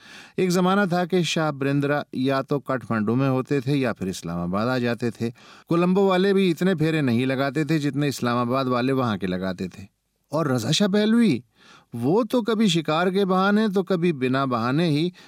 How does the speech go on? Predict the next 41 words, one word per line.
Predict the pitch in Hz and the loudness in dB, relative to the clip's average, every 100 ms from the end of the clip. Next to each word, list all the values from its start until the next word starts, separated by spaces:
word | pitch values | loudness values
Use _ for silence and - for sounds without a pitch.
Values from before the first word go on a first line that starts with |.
| _ 147 | _ -2
बस | 170 | -2
गुजरते | 135 131 147 170 156 196 | 0 0 0 0 0 0
हुए | 180 185 | 2 2
सोचा | 170 180 170 190 | 2 0 0 0
चक्कर | 185 - 151 - - 196 | -2 -4 -4 -4 -4 0
लगा | 160 127 120 127 | 0 0 0 0
लूं | 147 147 | -2 -2
कहते | 143 131 151 151 | -4 -4 -2 -4
कहते | 135 127 120 151 - | -2 -4 -2 -4 -4
कहीं | - 147 160 170 | -2 0 2 2
भी | 180 | 2
उतर | 170 123 113 | 2 0 -2
जाते | 104 107 104 | -2 -2 -4
थे, | 95 98 - - _ | -6 -8 -12 -20 _
जैसे | 120 131 139 | -6 -4 -2
आप | 113 110 | -2 -2
लाहौर | 104 92 98 101 | -2 -4 -4 -4
में | 120 | -4
उतरे | 113 120 | -4 -4
थे। | 107 107 - _ _ - - - _ | -6 -12 -18 _ _ -20 -20 -20 _
पर | 202 | -2
वो | 220 | 2
हमारे | 208 185 196 - - | 2 2 2 -2 -8
अच्छे | - - - 156 | -14 -8 -2 0
दिन | 135 110 | 2 0
थे, | 95 127 156 107 - _ _ _ - | -2 -2 -2 -2 -6 _ _ _ -10
ये | 95 120 123 104 - | -4 -2 0 -4 -6
आपके | 90 92 - 135 | -8 -8 -6 -8
अच्छे | 117 - 127 | -6 -6 -6
दिन | 117 117 | -4 -4
हैं। | 98 107 107 _ _ _ - | -4 -6 -8 _ _ _ -12
भले | 101 104 | -4 -4
जनता | 95 95 90 110 | -2 -4 -4 -4
पे | 113 - - | -6 -8 -8
आए | 95 101 | -6 -4
ना | 120 131 135 | -2 -2 -2
आए, | 139 - _ _ - | -4 -8 _ _ -6
क्या | 226 | -4
फ़र्क | 180 - - 185 | -2 -6 -10 -12
पड़ता | 175 - | -10 -10
है? | 90 95 | -10 -12